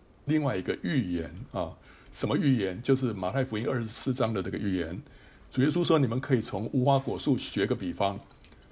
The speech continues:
当树枝发嫩长叶的时候，你们就知道夏天近了。这样你们看得见这一切的事，也该知道人子近了，正在门口了。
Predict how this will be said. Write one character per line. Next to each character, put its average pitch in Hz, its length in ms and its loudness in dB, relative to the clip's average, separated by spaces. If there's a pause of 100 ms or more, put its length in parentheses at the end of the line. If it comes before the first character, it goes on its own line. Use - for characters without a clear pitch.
当 156 180 6
树 170 200 4
枝 147 180 4
发 151 200 4
嫩 147 140 4
长 104 240 -2
叶 135 140 4
的 101 80 2
时 98 180 -4
候， 98 120 0
你 95 80 -6
们 101 160 -4
就 113 260 0
知 110 180 -6
道 110 160 2
夏 101 220 -2
天 101 240 -4
近 113 260 -2
了。 87 140 -8 (320)
这 - 140 2
样 151 120 6
你 110 60 0
们 107 80 -2
看 131 140 0
得 127 40 2
见 117 220 0
这 131 140 2
一 127 100 6
切 131 240 2
的 104 100 -2
事， 98 300 -2
也 87 100 -2 (200)
该 113 180 0
知 127 240 -2
道 131 260 0 (360)
人 107 180 4
子 101 140 -4
近 104 240 -4
了， 87 100 -6
正 117 160 -6
在 101 140 -4
门 92 260 -6
口 87 220 -6
了。 85 200 -10